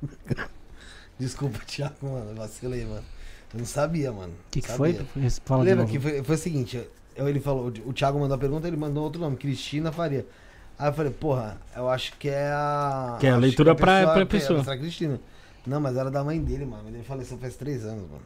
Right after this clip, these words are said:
Speaker 2: Tá, o que que ele quer saber da mãe
Speaker 1: Ele
Speaker 2: que
Speaker 1: quer saber a
Speaker 2: faleceu?
Speaker 1: vida espiritual. Não, sobre ele mesmo. Ti-, Thiago Faria Barcelos. Vinte e quatro de três de oitenta e nove. É, mandou o nome dela do lado, eu sabia, mano. Perdão.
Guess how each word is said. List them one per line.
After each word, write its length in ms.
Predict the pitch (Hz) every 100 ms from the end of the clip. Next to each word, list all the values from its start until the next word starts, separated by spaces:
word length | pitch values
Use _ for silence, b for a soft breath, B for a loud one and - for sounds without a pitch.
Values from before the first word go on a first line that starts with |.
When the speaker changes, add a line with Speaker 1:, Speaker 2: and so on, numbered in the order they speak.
| -
Speaker 2:
Tá, 180 | 120 110
o 40 |
que 120 | -
que 80 | 135
ele 100 | 131
quer 100 | 127
saber 280 | 117 123 127
da 80 | 131
mãe 100 | 123
Speaker 1:
Ele 40 | 123
Speaker 2:
que 20 |
Speaker 1:
quer 60 | 131
saber 120 | 120
a 40 |
Speaker 2:
faleceu? 200 | 139 151
Speaker 1:
vida 100 | 196
espiritual. 600 | 139 - 156 147 131 123
Não, 220 | 135 143 120
sobre 320 | - 165 175
ele 160 | 147
mesmo. 260 | 135 120 113
Ti-, 220 | - 123 127
Thiago 240 | 117 139 139
Faria 280 | 151 147 143
Barcelos. 520 | 147 - 120 117 110 - b b b 113
Vinte 180 | 127
e 60 | -
quatro 300 | 139 139 147
de 80 | 139
três 240 | 113 139
de 60 | 131
oitenta 300 | 139 147 147
e 60 | 135
nove. 320 | 110 113 95 - - - - - -
É, 80 |
mandou 320 | 143 135 135 147
o 20 |
nome 180 | 147 143
dela 240 | 123 135
do 80 | 120
lado, 140 | 120 123
eu 40 |
sabia, 360 | - 135 110 107
mano. 160 | 101 -
Perdão. 360 | 127 113 101